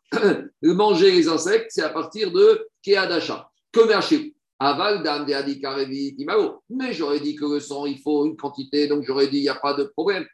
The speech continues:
Kamash magan, que si. Vei ashweyan dam, mais pourquoi on n'a pas enseigné que la, le sang, mishum de ikakaret ? Parce que j'aurais dit, le sang, tu sais pourquoi là-bas c'est interdit ? Parce que c'est Rav Karet.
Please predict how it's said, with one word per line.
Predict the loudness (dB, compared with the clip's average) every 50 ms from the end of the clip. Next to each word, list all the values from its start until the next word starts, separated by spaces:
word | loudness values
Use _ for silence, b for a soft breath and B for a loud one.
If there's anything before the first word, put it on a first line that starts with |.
| _ _ _ _ _ _ -6
Kamash | -4 -2 0 0 0 0 -2
magan, | -4 -4 -2 -2 0 -2 -2 -4 -2
que | 0 0 0
si. | -2 -4 -14 _ _ _ _ _ _ _ _ _ -2
Vei | 2 2 2 2 2 -2
ashweyan | -2 0 0 0 0 0 -2 -2
dam, | -4 -4 -4 -4
mais | -6 -6
pourquoi | -8 -10 -8 -6 -6 -4
on | -4
n'a | -4
pas | -4 -4
enseigné | -4 -4 -4 -6 -6 -6 -4
que | -4 -2
la, | -2 0 0 -2 -2 0
le | 0 0 0
sang, | 0 0 -4 -4 -4 -4 -6 -8 -8 -12 _ _ _ -10
mishum | -8 -6 -6 -4 -2 -2 0 0 2
de | 0
ikakaret ? | 0 0 0 -2 -4 -2 -2 -4 -4 -4 -6 -8 -12 -16
Parce | -18 -10 -4
que | -2 0
j'aurais | 2 2 2 2 2
dit, | 0 2 2
le | 2 0
sang, | 0 -4 -6 -6
tu | -6 -4
sais | -4 -4
pourquoi | -4 -4 -6 -4 -2
là-bas | -2 -2 -2 -4
c'est | -4 -4
interdit ? | -6 -6 -6 -6 -4 -4 -4 -2
Parce | -4 -6 -6
que | -8 -10
c'est | -10 -10
Rav | -8 -8 -6 -4
Karet. | -2 0 0 0 0